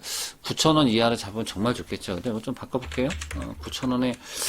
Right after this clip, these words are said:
잘하면 잡힐 수도 있을 것 같고, 아니면 근처부터 하셔도 크게 상관은 없어요. 어, 이렇게 팔천팔백 원 잡고 매수가를 내리고, 손절가는,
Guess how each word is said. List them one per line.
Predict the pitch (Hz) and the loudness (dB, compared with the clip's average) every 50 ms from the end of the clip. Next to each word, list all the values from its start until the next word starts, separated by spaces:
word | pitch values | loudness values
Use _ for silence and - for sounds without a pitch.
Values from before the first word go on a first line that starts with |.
| - - | -4 -6
잘하면 | - - - - 127 143 165 156 | -6 -8 -6 -4 -2 0 2 2
잡힐 | 147 - - - 139 131 | 2 0 -2 -2 -2 -2
수도 | 147 147 131 | -2 0 0
있을 | 98 - - - 107 | 0 0 0 -2 -2
것 | 113 101 | 0 0
같고, | 95 - 117 110 | 0 0 0 0
아니면 | 113 107 - | 0 2 6
근처부터 | 135 147 180 - 208 196 190 - - 160 | 6 6 6 8 6 4 4 4 0 0
하셔도 | 151 156 175 170 165 151 | 0 2 2 2 2 0
크게 | 127 - - - 170 | -2 -2 -4 -4 -2
상관은 | 151 165 175 180 180 170 143 107 92 | 0 0 0 2 2 2 2 2 2
없어요. | 85 78 - 92 87 90 104 | 0 -2 -2 -2 -2 0 0
어, | 110 92 73 - - 80 80 | -2 -4 -6 -6 -6 -6 -6
이렇게 | 76 - - 87 - - - - - - - - - - - | -6 -8 -8 -10 -10 -12 -14 -18 -20 -20 -20 -20 -20 -20 -18
팔천팔백 | - - 113 - - 107 - - 107 98 98 | -12 -10 -8 -6 -6 -6 -4 -4 -4 -4 -2
원 | 95 95 | -2 -4
잡고 | 92 - - - - - 120 135 175 - - - - - - - - - - - - | -4 -6 -10 -10 -4 -2 0 0 0 -2 -6 -12 -20 -20 -20 -20 -20 -20 -18 -8 -4
매수가를 | 95 95 - - - 117 104 98 92 | -4 -2 -2 2 2 4 4 4 2
내리고, | 90 90 92 101 92 - 147 139 98 80 78 - | 2 2 2 0 0 2 2 2 0 0 -4 -8
손절가는, | - - 139 143 147 139 - - 110 104 101 113 131 147 165 170 156 | -6 -2 0 0 0 0 0 -2 -2 -2 0 0 0 0 -2 -4 -6